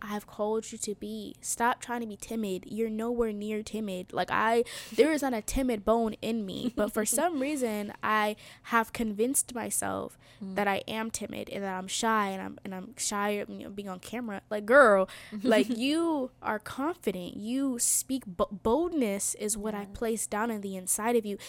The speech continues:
Speaker 1: That is who you are. But people around you have, um, influenced you into believing you're shy, or, you know, um, you, you can't say that. I don't, I don't stutter, um, but, but I have this problem where, like,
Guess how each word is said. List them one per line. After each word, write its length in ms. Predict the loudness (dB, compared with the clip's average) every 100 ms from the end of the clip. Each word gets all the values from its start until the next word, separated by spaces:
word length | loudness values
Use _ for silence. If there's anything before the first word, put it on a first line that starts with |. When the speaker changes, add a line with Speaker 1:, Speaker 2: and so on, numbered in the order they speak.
| -14
Speaker 1:
That 260 | -6 -2 0
is 140 | 0 -2
who 100 | -4
you 240 | -6 -6
are. 340 | -2 0 0 0
But 220 | -4 -6
people 640 | -4 0 0 2 2 2 0 -4 -10 -2
around 580 | 0 0 -2 -2 -4 -6
you 120 | -8
have, 340 | -4 -4 -4 -6
um, 340 | -8 -8 -14 -20 _ _ _ -18 4
influenced 600 | 4 4 0 0 0 0
you 80 | -2
into 240 | -4 -4
believing 600 | -2 -2 0 -2 -2 -6 -12 -20 -4
you're 200 | -2 0
shy, 680 | -2 0 0 0 -2 -6 -2
or, 380 | 0 2 2 0 -10 -14
you 120 | -8 -4
know, 280 | -4 -4 -4
um, 360 | -6 -6 -10
you, 160 | -10 -10
you 200 | -8 -10
can't 340 | -6 -4 -2 0
say 220 | 0 0
that. 140 | -2
I 80 | 0
don't, 180 | -2 -2
I 60 | -4
don't 180 | -4 -4
stutter, 600 | -4 -2 0 2 0 -2 -6
um, 260 | -8 -6 -4
but, 220 | -4 -4
but 100 | -4
I 60 | -4
have 280 | -2 -4 -2
this 160 | -4
problem 640 | -6 -6 0 0 0 -4 -2
where, 220 | 0 -2
like, 260 | -4 -6